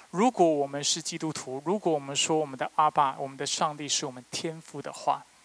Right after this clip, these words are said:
那我要问一个问题：你花多少时间跟他沟通？你花多少时间来亲近他？感谢主，是我们所信仰的上帝是一个跟人沟通、跟人建立关系的上帝，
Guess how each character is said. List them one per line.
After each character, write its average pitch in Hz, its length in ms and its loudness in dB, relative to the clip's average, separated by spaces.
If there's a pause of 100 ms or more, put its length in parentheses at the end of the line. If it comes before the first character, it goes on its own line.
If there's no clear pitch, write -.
(760)
那 165 140 8
我 139 160 4
要 147 80 4
问 151 160 -2
一 151 60 -8
个 143 80 -2
问 143 160 -4
题： 127 220 -8
你 127 120 -10
花 160 280 2
多 165 120 -4
少 143 200 -4
时 - 260 -4
间 139 340 -12
跟 151 280 -10
他 135 340 -8
沟 131 220 -8
通？ - 200 -8 (640)
你 151 120 -4
花 160 280 6
多 160 160 0
少 135 200 -2
时 - 240 -4
间 139 300 -8
来 117 180 -10
亲 135 300 -4
近 127 200 -14
他？ 127 300 -12 (380)
感 165 140 8
谢 226 120 8
主， 156 180 2
是 226 260 0
我 175 120 4
们 156 260 2
所 165 220 4
信 214 180 4
仰 151 120 2
的 147 60 2
上 170 220 6
帝 160 140 0
是 165 220 0
一 160 100 0
个 156 140 2
跟 170 200 -2
人 139 200 -8
沟 151 180 4
通、 151 300 -4
跟 160 180 -6
人 135 220 -8
建 147 200 -6
立 139 120 -6
关 139 200 -4
系 131 140 -6
的 - 80 -8
上 127 260 -2
帝， 135 160 -10